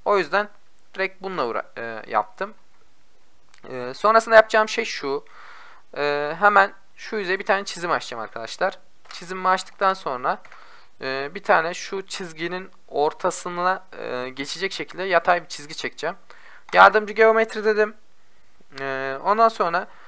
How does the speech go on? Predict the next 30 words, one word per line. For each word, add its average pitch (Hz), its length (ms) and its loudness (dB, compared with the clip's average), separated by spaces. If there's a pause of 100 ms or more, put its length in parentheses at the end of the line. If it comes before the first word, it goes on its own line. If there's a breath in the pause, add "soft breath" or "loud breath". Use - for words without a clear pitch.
(180 loud breath)
bunu 220 120 2
ölçülendiriyorum. 208 760 2
Yüz 190 120 0
elli 214 220 2
bir 202 140 4
virgül 165 240 -2
on 196 180 2
üç - 160 -8
milim 165 220 -8 (520 soft breath)
ölçülendireceğim. 180 800 2 (340 loud breath)
Ki 226 460 0
şu - 320 -4
nokta 208 480 6
benim 202 340 -2 (340)
şu - 200 2
anki 185 260 4
çizeceğim 185 520 -2
dikdörtgenin 180 580 0
merkez 180 420 4
noktası 135 360 -6
olacak. 117 240 -8
Merkez 147 360 0
ile 147 140 -6
dikdörtgen 151 480 -2
komutunu 127 400 -10
kullanarak 156 440 -2
bir 170 40 -10
tane 151 180 -2
dikdörtgen 151 460 -4
çizeceğim. 139 400 -4